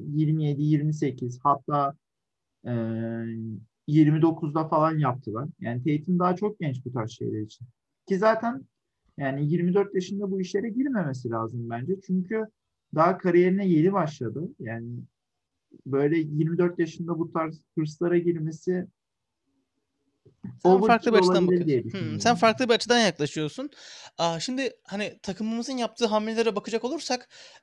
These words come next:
Speaker 2: e, yani nedense iki bin yirmi iki yazında bir salary cap boşluğu olacakmış gibi geliyor.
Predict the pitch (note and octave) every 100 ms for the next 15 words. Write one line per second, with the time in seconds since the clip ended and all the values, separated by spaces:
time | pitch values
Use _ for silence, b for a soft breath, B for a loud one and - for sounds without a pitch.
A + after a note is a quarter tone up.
0 | C#3 C#3 C3+ - - E3+ D3+ C#3+ C#3+ D3+
1 | G3+ B3+ B3 A#3 - A3+ G#3+ G#3+ A3+ A#3
2 | A#3+ A#3+ A#3+ A#3 A3 - A3 A3+ A#3 D#3+
3 | F#3+ F#3 - C4+ G3+ A3 G3+ - C#3 B2
4 | A#2+ B2+ G#3